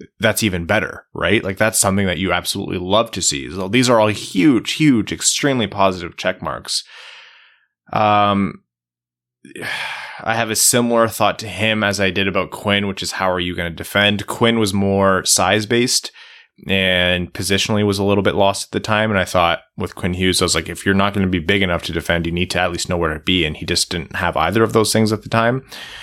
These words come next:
Um, and I'm not saying Quinn Hughes is a, you know, phenomenal defender right now,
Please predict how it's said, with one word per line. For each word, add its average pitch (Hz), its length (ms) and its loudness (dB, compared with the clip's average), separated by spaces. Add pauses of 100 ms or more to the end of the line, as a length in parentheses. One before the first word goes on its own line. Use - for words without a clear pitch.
(160)
Um, 107 220 2
and 113 100 4
I'm 117 120 2
not 101 160 0
saying 87 240 0
Quinn 85 220 -2
Hughes 85 280 0
is 78 100 -8
a, 76 240 -4 (120)
you 85 120 -10
know, 78 100 -6
phenomenal 80 440 -4
defender 73 400 -4
right 73 180 -4
now, 73 380 -6